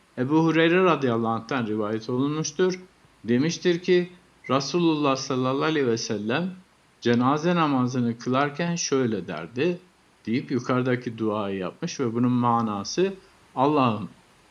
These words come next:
bizim dirimizi ölümüze, burada bulunanlarımıza ve bulunmayanlarımıza,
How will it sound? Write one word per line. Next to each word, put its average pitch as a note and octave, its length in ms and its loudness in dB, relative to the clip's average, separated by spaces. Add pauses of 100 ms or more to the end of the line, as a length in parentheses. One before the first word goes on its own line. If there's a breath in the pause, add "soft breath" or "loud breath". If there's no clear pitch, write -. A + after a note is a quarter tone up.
bizim C3+ 360 2
dirimizi B2 720 4 (640)
ölümüze, A#2+ 800 2 (1160)
burada C3+ 460 2
bulunanlarımıza B2+ 1400 0 (720)
ve A2+ 240 4
bulunmayanlarımıza, B2+ 1900 2